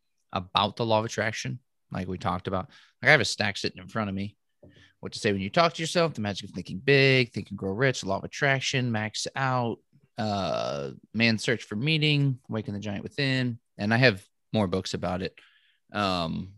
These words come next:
oh, As a Man Thinketh, which is a really short one about that. That's a, that's, like, an older classic one. But those are all really, they're not necessarily all about law of attraction completely, but they, it's a heavy part of the read. And a lot of the books that I've read, um,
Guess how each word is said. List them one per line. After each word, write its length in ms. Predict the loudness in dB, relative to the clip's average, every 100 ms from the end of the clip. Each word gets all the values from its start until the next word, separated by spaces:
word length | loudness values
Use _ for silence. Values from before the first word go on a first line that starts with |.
| 6
oh, 160 | 6 8
As 280 | 8 8 6
a 40 |
Man 240 | 2 2 2
Thinketh, 480 | 0 4 2 2
which 160 | -6 -4
is 100 | -4
a 80 | -2
really 220 | -2 -2
short 320 | -2 -4 -6
one 300 | -8 -8 -10 -12
about 320 | -8 -8 -8
that. 180 | -8 -6
That's 220 | -6 -6
a, 120 | -8 -8
that's, 180 | -10 -10
like, 120 | -10
an 100 | -10 -12
older 320 | -12 -12 -14 -20 _ _ _
classic 420 | -12 -10 -10 -12 -10
one. 160 | -10 _ -20 -6
But 80 | -2
those 180 | 2
are 100 | 4
all 120 | 6 6
really, 460 | 6 4 2 -2 _ _ _ _ _ _ -2
they're 80 | 2
not 160 | 4
necessarily 380 | 4 4 4 4
all 160 | 4 2
about 420 | 4 4 4 4
law 100 | 2
of 60 |
attraction 420 | 2 0 0 0 -4
completely, 460 | -4 -2 -2 0
but 160 | -2 -4
they, 220 | -6 -8 _ _ -10
it's 120 | -8
a 40 | 0
heavy 260 | 2 4
part 340 | 2 0 -2 -2
of 140 | -8 -8
the 80 | -8
read. 320 | -8 -10 -14 -20 _
And 160 | -6 -2
a 40 |
lot 280 | 2 4 4
of 60 | 2
the 60 |
books 260 | 0 -2 -2
that 100 | -4
I've 160 | -6 -4
read, 400 | -2 -2 -4 -10 _ _ _ _ _ _ _ _ -14
um, 380 | -10 -10 -10